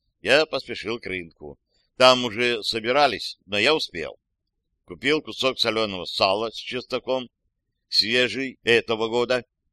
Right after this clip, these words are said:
грамм на двести хватило, пол каравая хлеба и одну луковицу. Это все.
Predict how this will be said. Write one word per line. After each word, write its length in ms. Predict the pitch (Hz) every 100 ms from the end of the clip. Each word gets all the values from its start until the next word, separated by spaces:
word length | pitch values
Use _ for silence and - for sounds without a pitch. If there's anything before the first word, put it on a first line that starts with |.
| _ _
грамм 420 | - 90 120 127
на 120 | 127
двести 380 | 113 107 98 -
хватило, 580 | 101 113 - 117 117 117 _ _ _ _ _
пол 220 | - 131 123
каравая 440 | 120 113 110 92
хлеба 420 | 90 120 147 147
и 140 | 107 101
одну 260 | 95 98
луковицу. 840 | 131 110 101 95 92 85 - 80 73 _ _ _
Это 520 | 131 170 - - 135
все. 420 | 131 - - 76